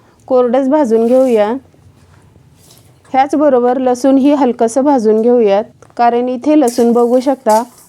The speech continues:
ओला आहे. मंडईमध्ये आता ओलेच लसूण विकायला आलेले आहेत.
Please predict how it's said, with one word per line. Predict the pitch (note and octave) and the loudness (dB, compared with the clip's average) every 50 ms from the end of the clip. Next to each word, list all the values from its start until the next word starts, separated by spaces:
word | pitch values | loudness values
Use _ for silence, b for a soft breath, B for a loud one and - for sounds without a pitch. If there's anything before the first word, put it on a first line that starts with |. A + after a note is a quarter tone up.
| _ - | _ -4
ओला | A#3 A#3 A#3 A#3 A#3 A#3+ | -2 -2 0 0 0 0
आहे. | A#3+ A#3+ B3+ C4+ A#3+ A3+ G#3+ A#3 B3+ - b b b b b - B3+ | 0 0 0 0 -2 -2 -2 -2 -4 -10 b b b b b -4 -2
मंडईमध्ये | B3 B3+ B3+ A#3+ C4 C#4+ D4 D4+ D4+ C4+ A#3 A#3 | -2 0 0 0 0 0 0 -2 -2 -2 0 0
आता | A#3 A3+ A#3 - A#3+ A#3+ A#3+ - | 0 0 0 -2 -2 -4 -2 -2
ओलेच | A#3 A#3+ A#3+ A#3 A#3+ C4 - | -2 -2 0 -2 -2 -2 -2
लसूण | C4 B3+ B3 A#3+ A#3+ - A3+ A3+ A#3 | 0 0 0 -2 -2 -2 0 0 0
विकायला | A#3 A#3 - A3 G#3 G#3 G#3 G#3+ | 0 0 0 -2 -2 0 0 0
आलेले | G#3+ G#3+ G#3 G#3+ G#3 G#3 G#3+ G#3+ | 0 0 0 0 0 0 0 0
आहेत. | A3 A#3+ C4 B3+ A3+ G#3 G#3+ | 0 0 0 0 -2 -2 -2